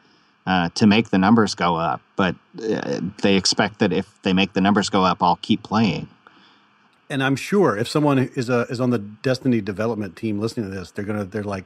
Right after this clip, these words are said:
Speaker 2: "We have to figure out how to get rid of that bad feeling he had whenever
Speaker 1: Yeah.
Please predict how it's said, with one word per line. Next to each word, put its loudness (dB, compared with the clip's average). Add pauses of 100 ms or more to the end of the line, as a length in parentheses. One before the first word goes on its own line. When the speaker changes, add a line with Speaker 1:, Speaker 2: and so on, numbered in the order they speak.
Speaker 2:
"We -2
have -2
to -12
figure -2
out -2
how -4
to -4
get -12
rid -4
of -4
that -8
bad -4
feeling -2
he -10
had -12 (640)
whenever -2
Speaker 1:
Yeah. 2